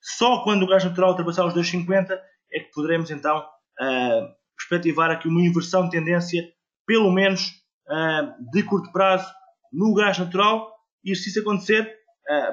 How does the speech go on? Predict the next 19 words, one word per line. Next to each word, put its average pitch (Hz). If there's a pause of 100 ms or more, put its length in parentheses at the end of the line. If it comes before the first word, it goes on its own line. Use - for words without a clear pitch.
poderemos 180
aqui 175 (1600)
equacionar 175
uma 165
vinda 165
a 151
valores 143 (340)
um 131
pouco 185
mais 165
acima, 202 (200)
sendo 185
a 175
próxima 170
resistência, 156 (380)
eh, 131
a 143
zona 147
dos, 143